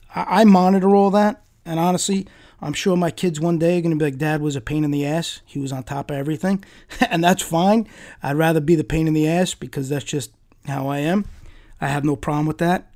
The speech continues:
I'll, I'll own up to that. But to me, at least, I know I did everything I could to prevent certain situations from happening. You know, I, they don't, kids and stuff don't need to be exposed to certain things.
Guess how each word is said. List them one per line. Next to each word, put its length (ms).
I'll, 260
I'll 180
own 140
up 160
to 80
that. 220
But 200
to 100
me, 180
at 80
least, 280
I 100
know 380
I 120
did 180
everything 420
I 100
could 340
to 80
prevent 500
certain 360
situations 760
from 180
happening. 480
You 100
know, 120
I, 200
they 240
don't, 260
kids 300
and 120
stuff 300
don't 200
need 180
to 80
be 140
exposed 540
to 80
certain 320
things. 400